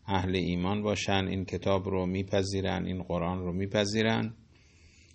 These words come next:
یک غایتی داره که اون همون لقاء الهی هست و یک ساختار درونی داره این کتاب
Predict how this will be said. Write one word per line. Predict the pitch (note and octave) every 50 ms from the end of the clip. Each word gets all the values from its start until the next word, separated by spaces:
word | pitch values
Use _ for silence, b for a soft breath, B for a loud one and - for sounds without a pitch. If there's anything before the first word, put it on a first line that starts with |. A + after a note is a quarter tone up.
| b _
یک | - G#2+ A2 G#2+ - - - - B B B B B B B B -
غایتی | - G2 G2+ G2+ G2+ G2 G#2 A2+ A2+ - - A#2 A2+
داره | A2+ A2 A2 G#2+ G#2+ G#2+ G#2+ G2+ G2 - - - - - - - B B B B B B B B B B B - -
که | - G2+
اون | G2 G#2 G2+ F#2+
همون | G2 G2 G2+ G2+ G2+ G2 G2 F#2+ F#2 F2+ E2+ F2+
لقاء | F#2 F2+ - F2 F2+ F#2+ F#2+ F#2+ F#2
الهی | F2+ F#2 F2+ F2+ F2+ F2+ F#2+ G2+ G#2+
هست | G#2 A2 A2+ A#2 A2+ - - -
و | G2+
یک | G#2 A2+ - -
ساختار | - - - G#2 G2 - - - - - G#2 G#2+ A2+ B2
درونی | B2 A#2+ A2+ G2+ G2 F#2+ F#2+ F#2+ G#2 A#2 A2+ F#2+
داره | F2+ E2+ E2 E2 E2+
این | E2+ E2+ E2+
کتاب | E2+ - - - - G2 G2 G#2 A2 B2